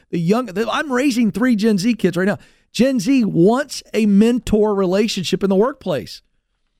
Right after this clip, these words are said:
Now, it c-, actually comes from a negative reason. I'll just say this quickly, move on. But we parents have, have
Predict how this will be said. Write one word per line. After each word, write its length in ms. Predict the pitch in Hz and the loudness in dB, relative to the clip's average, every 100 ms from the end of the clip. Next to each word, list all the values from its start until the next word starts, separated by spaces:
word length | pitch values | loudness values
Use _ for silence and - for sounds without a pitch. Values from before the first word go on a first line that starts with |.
| _ _ _ _ - | _ _ _ _ -4
Now, 160 | 220 - | -4 -2
it 240 | 196 190 - | -4 -4 -6
c-, 140 | - | -10
actually 240 | 240 - 160 | -8 -6 -4
comes 200 | 233 208 | -4 -2
from 120 | 196 | -2
a 60 | 170 | 0
negative 340 | 190 165 131 | 0 0 0
reason. 260 | 233 233 156 | 0 0 0
I'll 80 | |
just 160 | 143 151 | -2 -2
say 120 | 185 | -2
this 140 | 147 - | -2 -2
quickly, 300 | 247 214 170 | -2 -2 -4
move 200 | 151 147 | -2 0
on. 180 | 262 - - - | -2 -6 -18 -10
But 120 | 170 | -2
we 180 | 190 233 | 0 2
parents 480 | - 208 262 202 - | 2 0 -2 -4 -4
have, 260 | 170 147 _ _ | -4 -4 _ _
have 340 | - 185 156 | -4 -2 -2